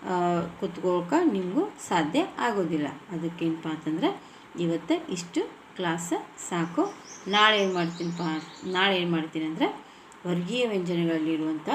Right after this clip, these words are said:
ಮೂರು ವಿಧಗಳನ್ನ ನಿಮ್ಗೆ ಅರ್ಥ ಆಗುವಂಗೆ ಸರಿಯಾದ ರೀತಿಯಲ್ಲಿ ವಿವರಣೆ ಮಾಡ್ತೀನಿ. ಇನ್-, ಇಲ್ಲಿವರೆಗೆ ನನ್ನ ವಿಡಿಯೋ ಕೇಳಿದಂಥ ಎಲ್ಲರಿಗೂ ಧನ್ಯವಾದಗಳು, ಥ್ಯಾಂಕ್ಸ್. ಮತ್ತು ನನ್ನ ಚಾನಲ್ನ ಯಾರು ಸಬ್ಸ್ಕ್ರೈಬ್ ಮಾಡ್ಕೊಂಡಿಲ್ಲ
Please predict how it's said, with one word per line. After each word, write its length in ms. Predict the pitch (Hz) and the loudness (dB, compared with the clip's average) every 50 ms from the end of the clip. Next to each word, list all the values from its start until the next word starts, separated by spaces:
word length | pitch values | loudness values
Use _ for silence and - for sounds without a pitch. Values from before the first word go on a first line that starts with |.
| 330 - - - | 0 0 -2 -4
ಮೂರು 320 | 185 185 220 247 254 220 185 | -2 0 2 2 2 4 4
ವಿಧಗಳನ್ನ 560 | 175 165 160 165 156 156 156 156 156 165 247 339 392 - - - - - - - - 175 | 4 4 4 4 2 2 2 2 2 2 2 0 0 -2 -6 -14 -20 -20 -20 -14 -6 -4
ನಿಮ್ಗೆ 280 | 170 165 165 165 240 339 - - - - | 0 0 2 2 2 0 0 -2 -4 -6
ಅರ್ಥ 280 | 185 202 - - - | -6 -6 -6 -4 -2
ಆಗುವಂಗೆ 840 | 208 180 165 165 165 165 160 156 160 247 330 370 - - - - - | -2 0 0 2 0 0 0 0 0 0 -2 -2 -2 -8 -14 -6 -4
ಸರಿಯಾದ 420 | 170 160 160 160 165 165 165 160 | -2 0 2 2 2 2 2 0
ರೀತಿಯಲ್ಲಿ 640 | 175 165 175 170 170 175 - 175 156 165 226 320 403 - - - - - - - - - - | 0 -2 -2 -2 -4 -4 -4 -4 -2 0 0 0 0 -2 -6 -14 -20 -20 -20 -20 -20 -14 -6
ವಿವರಣೆ 460 | 185 165 160 160 156 156 214 311 403 - - - - | -2 -2 0 0 0 2 2 0 0 0 -4 -10 -6
ಮಾಡ್ತೀನಿ. 520 | 214 214 190 170 175 175 - 151 147 147 147 - - - - - - - - - - | -2 0 0 0 0 -2 -2 -2 -2 -2 -4 -6 -12 -18 -20 -20 -20 -20 -18 -10 -8
ಇನ್-, 340 | 190 190 190 185 - - - | -4 -4 -4 -4 -6 -6 -6
ಇಲ್ಲಿವರೆಗೆ 720 | 190 190 196 202 196 196 196 190 185 180 226 277 311 320 | -4 0 2 2 4 4 2 2 0 0 2 2 2 0
ನನ್ನ 320 | - - 190 180 175 170 165 165 | -2 -4 -4 0 2 2 4 4
ವಿಡಿಯೋ 440 | 165 165 156 165 170 170 170 160 - | 4 2 2 2 2 2 2 0 -2
ಕೇಳಿದಂಥ 540 | - - - 180 165 156 156 156 151 160 - | -4 -6 -4 -2 -2 0 0 -2 -2 -2 -2
ಎಲ್ಲರಿಗೂ 500 | 156 151 151 156 156 151 175 247 349 415 415 - - - - - - - | -2 -2 0 -2 -2 0 2 2 0 0 0 -6 -14 -20 -20 -16 -8 -4
ಧನ್ಯವಾದಗಳು, 720 | 170 165 165 165 160 156 156 151 160 156 160 226 294 370 - - - - - | -2 0 0 0 0 -2 -2 -4 -4 -4 -2 -2 -2 -4 -4 -10 -16 -14 -10
ಥ್ಯಾಂಕ್ಸ್. 460 | 208 190 196 226 269 277 - - - - - - - - - - - | -6 -4 -2 0 0 0 -2 -6 -12 -14 -20 -20 -20 -20 -20 -10 -8
ಮತ್ತು 540 | 185 170 170 175 - 349 427 - - - - | -6 -6 -2 0 0 0 0 -2 -6 -6 -4
ನನ್ನ 340 | 185 180 175 175 170 156 151 190 165 170 - - - | -2 0 0 0 0 0 0 -2 -2 -4 -4 -10 -8
ಚಾನಲ್ನ 340 | - 202 175 175 190 196 196 | -4 -2 0 0 0 0 0
ಯಾರು 320 | 190 180 170 160 160 175 | 2 2 2 2 0 0
ಸಬ್ಸ್ಕ್ರೈಬ್ 500 | 180 - 185 165 170 - - 175 170 165 | -2 -2 -4 -4 -4 -4 -4 -2 0 0
ಮಾಡ್ಕೊಂಡಿಲ್ಲ 480 | 165 151 - - - 156 147 156 160 | 0 -2 -4 -6 -6 -4 -4 -2 0